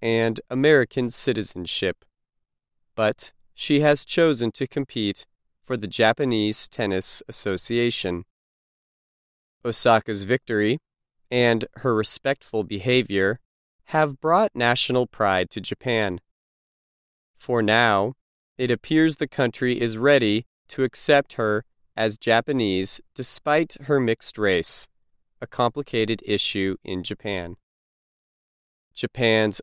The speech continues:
largest newspaper, Yomiuri, called Osaka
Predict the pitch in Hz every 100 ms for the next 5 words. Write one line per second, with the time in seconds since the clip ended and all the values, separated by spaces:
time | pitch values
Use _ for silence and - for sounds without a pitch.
0 | - 107 110 113 113 104 - - 120 127
1 | - - 110 - 110 131 - _ _ -
2 | 113 107 101 113 123 104 120 - _ _
3 | _ - 120 110 110 - 123 - 123 113
4 | - 117 110